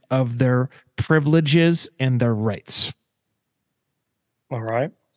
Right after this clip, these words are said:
Speaker 1: So now that we have a definition of United States, and now that we have a definition of the word citizen,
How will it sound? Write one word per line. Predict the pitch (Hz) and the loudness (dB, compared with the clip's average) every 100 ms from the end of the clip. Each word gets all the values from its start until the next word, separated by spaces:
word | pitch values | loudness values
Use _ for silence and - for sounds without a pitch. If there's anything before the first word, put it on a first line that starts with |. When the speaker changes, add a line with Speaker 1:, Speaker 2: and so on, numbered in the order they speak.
| _ _ _ _ _ _ | _ _ _ _ _ _
Speaker 1:
So | - 147 | -2 2
now | 151 175 | 4 4
that | 180 | 4
we | 175 | 4
have | 165 | 4
a | 151 | 2
definition | 160 151 156 143 151 | 0 0 -2 0 -2
of | 123 | 0
United | 135 139 127 | 0 2 2
States, | 123 - 190 147 156 - - _ - | 0 2 2 2 0 -8 -12 _ -4
and | 139 | 0
now | 143 | 2
that | 143 | 2
we | 139 | 2
have | 135 127 | 0 0
a | |
definition | 120 135 139 139 127 135 131 | 0 -2 0 0 0 -2 -4
of | 131 123 117 - | -2 -4 -4 -8
the | - | -4
word | 123 120 | -2 -2
citizen, | - - - 220 151 - 110 131 | -2 0 2 2 2 0 -2 -4